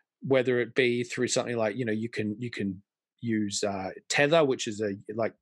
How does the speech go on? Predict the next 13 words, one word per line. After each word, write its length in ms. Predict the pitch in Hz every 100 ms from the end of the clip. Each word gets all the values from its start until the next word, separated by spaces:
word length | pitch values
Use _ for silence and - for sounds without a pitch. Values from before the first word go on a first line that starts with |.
| 117
like, 160 | 98 - -
uh, 220 | 101 98 - -
you 100 | 95
say, 240 | 107 101
Kit, 260 | 101 104 92 -
a, 160 | 95 - -
a 160 | 95 95 - _ -
U 360 | 127 147 160 147
S 220 | 135 -
dollar, 640 | 127 113 139 131 127 117 - - - - _ -
uh, 120 | 104
stable 580 | 104 - - 143 147 151
coin. 420 | 143 160 165 156